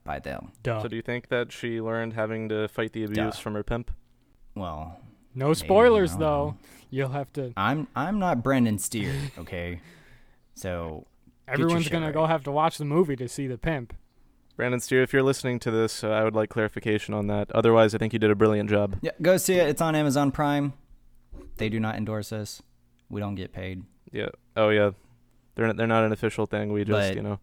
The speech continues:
Speaker 1: yeah, go, go check it out. Leave us your own positive reviews or <laughs> bad reviews. We, we don't care. We'll read 'em on next week's
Speaker 2: Honestly,
Speaker 1: episode.
Speaker 2: do you think Amazon would even sponsor us, knowing that they'd have to compete with Spoons? How, how are, are we even gonna get another sponsor?
Speaker 3: Shit.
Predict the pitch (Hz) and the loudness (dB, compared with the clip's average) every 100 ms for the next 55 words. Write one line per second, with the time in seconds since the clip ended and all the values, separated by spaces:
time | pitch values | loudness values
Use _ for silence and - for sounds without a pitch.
0 | _ - 107 85 85 - - 123 113 120 | _ -4 -4 -4 -8 -10 -4 -4 -2 -4
1 | 127 113 104 101 - _ _ - 120 123 | -2 -2 0 -2 -4 _ _ -8 -2 0
2 | 120 107 110 104 101 104 104 101 - 101 | 0 -2 -4 -4 -2 -4 -4 -4 -4 -4
3 | 92 95 92 90 92 90 95 95 - 117 | -4 -6 -8 -6 -6 -6 -8 -6 -6 -6
4 | 101 104 101 98 98 95 98 90 87 87 | -8 -12 -12 -12 -12 -10 -8 -8 -10 -10
5 | 85 85 - - - 104 98 98 90 87 | -10 -12 -18 -20 -8 -6 -4 -4 -4 -4
6 | 82 82 - 175 208 226 - 175 165 185 | -6 -6 -6 0 2 2 2 0 0 -2
7 | 226 262 247 - 165 190 185 180 180 170 | -2 -2 -4 -4 -4 0 0 2 0 0
8 | 151 143 151 156 - 143 151 - 170 165 | 0 -2 -2 -4 -4 -4 -2 -4 -4 -4
9 | - 139 143 143 135 139 139 139 - 135 | -4 -4 -4 -4 -4 -2 -2 -2 -4 -4
10 | 131 135 139 - - 120 139 156 - _ | -2 -4 -4 -8 -8 -6 -6 -10 -14 _
11 | _ _ _ _ _ _ _ _ _ _ | _ _ _ _ _ _ _ _ _ _
12 | _ _ _ _ _ _ _ _ _ _ | _ _ _ _ _ _ _ _ _ _
13 | _ - 175 156 214 247 175 165 208 240 | _ -2 4 8 8 8 4 4 4 2
14 | 233 202 196 135 131 160 202 208 208 - | 2 4 2 2 2 2 2 0 0 -2
15 | 202 208 226 220 | -4 -2 0 -2